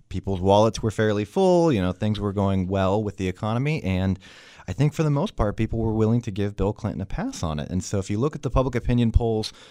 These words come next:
around that time, there's a bit of a dip, and certainly his personal reputation took a hit. I'm talking about Clinton here.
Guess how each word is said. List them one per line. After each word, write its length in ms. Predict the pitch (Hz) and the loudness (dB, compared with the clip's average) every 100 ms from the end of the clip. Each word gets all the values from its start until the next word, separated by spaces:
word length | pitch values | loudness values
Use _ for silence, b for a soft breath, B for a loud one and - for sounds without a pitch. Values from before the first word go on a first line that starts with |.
| B | B
around 300 | 101 107 120 | 0 2 4
that 160 | 120 - | 2 0
time, 320 | 117 113 110 | 0 2 2
there's 160 | 101 92 | 0 -2
a 40 | |
bit 180 | 80 104 | -2 -2
of 100 | 110 | -2
a 60 | |
dip, 340 | 85 92 95 - - | -2 -2 0 0 0
and 380 | 90 87 87 90 | -2 -2 -2 -2
certainly 300 | 139 117 107 | 0 2 2
his 180 | 101 82 | 0 -2
personal 560 | - - 127 - 107 | -2 0 -2 0 0
reputation 540 | 90 87 90 92 90 90 | 0 -2 -4 -6 -4 -6
took 180 | 90 | -6
a 40 | 87 | -6
hit. 200 | 85 - | -6 -8
I'm 80 | 90 | -6
talking 220 | 90 80 | -4 -2
about 100 | 78 | -2
Clinton 300 | 110 87 85 | -2 -2 -2
here. 240 | 85 85 | -2 -4